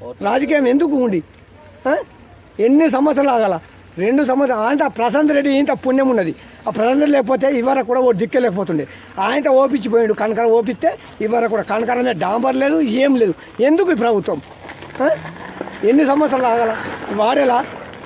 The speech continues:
ప్రశాంత్ రెడ్డి పేరే ఉండే, ప్రశాంత్ రెడ్డి ఉంటే ఇప్పటికి వరకు మాకు మొత్తం క్లియర్ అవుతుండే,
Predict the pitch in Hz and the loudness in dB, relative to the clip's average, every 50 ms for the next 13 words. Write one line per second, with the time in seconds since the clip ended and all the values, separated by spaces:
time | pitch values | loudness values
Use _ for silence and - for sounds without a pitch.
0 | - 214 220 208 233 302 320 311 311 285 254 247 262 302 302 226 220 254 277 277 | -4 -4 -2 0 2 2 2 4 4 2 2 2 2 0 0 2 2 2 2 4
1 | 269 254 226 185 160 123 - - - - - - - 220 233 294 302 294 294 285 | 2 2 2 0 -2 -6 -6 -14 -20 -14 -6 -2 -2 2 2 2 2 2 2 2
2 | 277 285 240 285 294 220 269 269 277 240 269 254 262 269 311 277 262 247 226 240 | 0 0 0 0 0 0 0 0 0 0 0 0 0 0 -2 0 -2 -2 0 0
3 | 226 226 - 277 262 190 - 220 240 262 277 277 277 247 277 269 214 160 | -2 -2 0 -2 -4 -4 -4 -2 0 0 2 2 2 0 0 -2 -2 -2